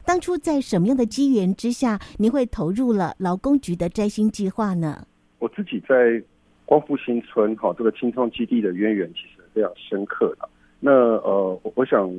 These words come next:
Speaker 2: 我，我自己可以分成三个阶段来介绍这个历程。摘星计划其实是我的第三个阶段。好，那第一个阶段哈，呃，我是光复新村原居民，因为我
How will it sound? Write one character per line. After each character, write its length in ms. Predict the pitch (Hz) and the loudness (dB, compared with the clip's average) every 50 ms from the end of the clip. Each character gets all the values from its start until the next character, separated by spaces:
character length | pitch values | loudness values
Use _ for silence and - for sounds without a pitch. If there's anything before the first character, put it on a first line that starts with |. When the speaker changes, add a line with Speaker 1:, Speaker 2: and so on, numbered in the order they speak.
| - - - | -12 -16 -8
Speaker 2:
我， 160 | - - 107 | -6 -6 -6
我 80 | - - - | -4 -6 -8
自 120 | - - | -6 -8
己 120 | 185 262 - | -8 -6 -2
可 100 | - 110 | -2 -2
以 60 | 101 | -2
分 120 | - - | -2 -4
成 140 | 110 110 92 92 - | -6 -6 -6 -2 0
三 80 | 127 | 0
个 100 | 120 113 98 | 2 2 0
阶 160 | - - 110 | 0 -2 0
段 180 | 107 - 113 104 | 2 4 2 2
来 100 | 92 87 90 | 0 -4 -4
介 160 | - 110 104 | -4 -4 -2
绍 160 | - 104 98 | 0 0 -2
这 120 | - - | -2 -4
个 120 | 95 92 87 | -6 -6 -6
历 200 | - 113 98 85 - | -6 -6 -8 -8 -12
程。 180 | - - - - - _ | -18 -20 -20 -20 -4 _
摘 80 | - 170 | 4 4
星 100 | 185 180 | 4 2
计 140 | - - 156 | 0 -2 2
划 160 | 147 143 123 | 4 4 4
其 60 | - | 4
实 120 | 101 98 98 - | 2 -2 -2 0
是 60 | 143 | 0
我 120 | 110 95 - | 0 0 -2
的 100 | - - | -4 -8
第 180 | - 117 107 - - | -6 -6 -6 -4 -2
三 120 | 107 101 | -2 -2
个 120 | 104 101 | -2 -4
阶 280 | 87 - - - - 90 - - | -6 -8 -8 -8 -8 -8 -4 -2
段。 160 | - - - _ _ _ _ _ | -2 -2 -2 _ _ _ _ _
好， 100 | - - - - | -16 -12 -4 0
那 320 | 131 135 127 123 120 117 | 4 6 6 6 6 4
第 200 | - - 180 175 | 0 -2 -4 -2
一 40 | 160 | 0
个 100 | 135 110 | 0 0
阶 240 | - - 123 120 117 | 0 2 0 0 4
段 240 | - 123 104 90 | 4 4 4 2
哈， 160 | 85 92 82 - - - | 0 -6 -10 -12 -10 -8
呃， 300 | - 107 95 95 95 95 98 104 | -6 -6 -4 -6 -6 -8 -8 -8
我 100 | - 104 | -8 -8
是 160 | 98 - - 147 | -6 -4 -6 0
光 220 | - 127 135 135 | 2 2 2 2
复 100 | 127 131 | 0 -4
新 220 | - - 123 120 | -4 -4 -4 -4
村 280 | 113 - - 110 107 110 110 | -2 0 0 0 0 0 -2
原 200 | 104 101 98 110 | -6 -8 -8 -10
居 280 | - - - 123 123 | -12 -6 -2 0 2
民， 200 | 123 123 101 80 - _ - | 2 0 0 -2 -6 _ -4
因 60 | 120 | 0
为 60 | 139 | 2
我 140 | 147 123 98 | 2 2 2